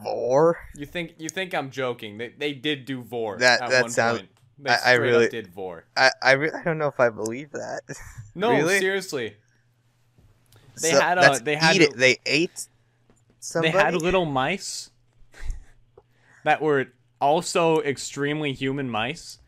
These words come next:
Speaker 2: And
Speaker 1: Oh,
Speaker 2: then,
Speaker 1: God, that's even weirder.
Speaker 2: and then they brought out co-, a line of cockroaches, and they were all doing, like, a conga line. And then this
Speaker 1: Mm-hmm.
Speaker 2: fat bitch, uh,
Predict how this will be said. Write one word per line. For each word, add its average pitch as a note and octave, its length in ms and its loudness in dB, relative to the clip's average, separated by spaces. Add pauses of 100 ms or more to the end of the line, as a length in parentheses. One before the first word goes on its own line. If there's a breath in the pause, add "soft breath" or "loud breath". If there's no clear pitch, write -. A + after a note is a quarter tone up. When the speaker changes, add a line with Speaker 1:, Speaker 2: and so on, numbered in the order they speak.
(640)
Speaker 2:
And C#3+ 100 0
Speaker 1:
Oh, D3 80 4
Speaker 2:
then, D3+ 160 6
Speaker 1:
God, D3+ 260 2
that's C3+ 240 0
even B2+ 280 -2
weirder. A2 760 2
Speaker 2:
and D#3 200 -4
then F3 160 -2
they D#3+ 100 0
brought D3 360 0
out D3 280 -2
co-, - 200 -4 (120)
a C3+ 100 -2
line B2+ 400 -4
of B2+ 180 -8
cockroaches, D3+ 1080 -6
and B2+ 160 -8
they B2+ 80 -2
were B2+ 140 -2
all B2+ 160 0
doing, C3 240 -4
like, B2+ 180 -6
a A#2+ 80 -4
conga A#2+ 480 -6
line. C#3+ 360 -6 (460 soft breath)
And C#3+ 160 -4
then C#3+ 140 0
this C#3 160 -2
Speaker 1:
Mm-hmm. D#3 120 -10
Speaker 2:
fat D3+ 500 -2
bitch, D3 500 -2 (460 soft breath)
uh, B2 360 2